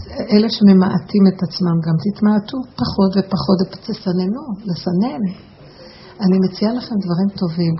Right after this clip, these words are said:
כדי שנחיה חיי נפש באמת. כל הגדולים האמיתיים של הדורות הקודמים, מה הם ישבו? כל אחד חי, הם, הם ניצלו את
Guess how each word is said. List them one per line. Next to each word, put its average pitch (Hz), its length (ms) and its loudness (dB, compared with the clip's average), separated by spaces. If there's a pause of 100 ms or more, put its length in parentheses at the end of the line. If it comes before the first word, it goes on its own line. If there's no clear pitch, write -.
כדי 175 260 0
שנחיה 202 420 -2
חיי 196 280 4 (120)
נפש 202 260 0 (120)
באמת. 165 440 2 (640)
כל 294 200 2
הגדולים 247 380 4
האמיתיים 247 440 2
של 247 100 0
הדורות 214 400 4
הקודמים, 208 400 4
מה 208 120 6
הם 226 120 2
ישבו? 220 360 2 (1080)
כל 311 200 6
אחד 339 220 0 (140)
חי, 311 200 -2 (220)
הם, 226 80 2 (120)
הם 233 160 4
ניצלו 262 400 0
את - 60 -16